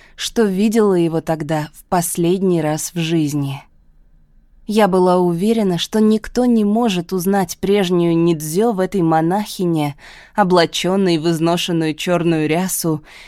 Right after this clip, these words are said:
иссеченную инеем, снегом, градом. «Кто опознал меня?» —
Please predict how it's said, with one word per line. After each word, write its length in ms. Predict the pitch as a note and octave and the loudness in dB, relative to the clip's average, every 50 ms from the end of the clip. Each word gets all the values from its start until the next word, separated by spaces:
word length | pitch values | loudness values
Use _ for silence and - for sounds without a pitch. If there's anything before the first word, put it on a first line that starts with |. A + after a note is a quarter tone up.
| - | -6
иссеченную 960 | - A3 G#3 - - G3+ F3 E3+ - G3+ F#3+ F#3 F3+ E3+ E3+ E3+ E3 E3 - _ - | -2 0 0 0 0 -4 -4 -4 -2 0 0 2 2 2 2 2 0 -2 -4 _ 0
инеем, 560 | E3+ F3 F#3+ F#3+ F3+ E3+ D#3+ D3+ D3 C#3+ D3+ | 2 2 4 4 2 2 0 -2 -4 -6 -6
снегом, 720 | - - - - F#3 F3+ F#3+ G#3 G#3+ F3+ F3 E3+ D#3+ D#3+ D#3 | -8 -8 -4 0 2 2 4 4 2 2 0 0 0 0 0
градом. 600 | F3+ F#3 G3 G#3 G#3+ G#3 F3 F3+ E3+ D#3+ D#3 - - - - - - - - - _ _ _ - _ _ _ _ _ - | 2 2 4 4 4 4 2 2 0 0 0 -4 -10 -20 -20 -20 -20 -20 -20 -20 _ _ _ -20 _ _ _ _ _ -16
«Кто 480 | - - - - - A#3 A3+ A3 F#3 | -16 -16 -12 -6 -2 0 0 2 2
опознал 580 | E3 D#3 - F3 F3+ - - G3 F#3+ F3+ E3 D3+ | 0 0 0 -2 -2 0 2 2 2 2 2 0
меня?» — 480 | D3+ D3+ D3+ D3+ D3 C#3+ C#3 C#3 - | 0 0 0 -2 -2 -4 -6 -8 -12